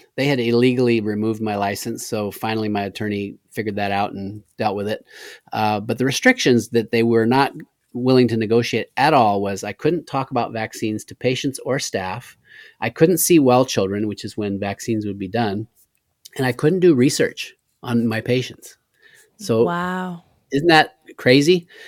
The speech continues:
Speaker 1: But then they continued to come after me. So the, the quick version of it is, you know, every attorney in the end that I spoke to said,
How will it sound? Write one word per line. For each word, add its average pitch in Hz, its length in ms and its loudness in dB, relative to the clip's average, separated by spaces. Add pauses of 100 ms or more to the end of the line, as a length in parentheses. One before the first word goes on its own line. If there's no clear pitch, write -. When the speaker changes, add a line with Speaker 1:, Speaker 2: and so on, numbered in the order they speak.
(140)
Speaker 1:
But 180 100 -4
then 208 140 8
they 196 100 8
continued 170 480 6
to 151 60 0
come 135 180 2
after 123 300 4
me. 110 100 0
So 120 220 4
the, 120 340 2
the 135 100 -4
quick - 280 0
version 135 360 4
of 123 160 2
it 117 120 4
is, 110 480 2
you 127 80 -6
know, 110 160 -4
every 151 300 2
attorney 123 420 0
in 110 100 -2
the 107 140 -2
end 110 180 -2
that 107 80 -4
I 104 80 -2
spoke 107 360 -4
to 107 120 -6
said, 101 420 -6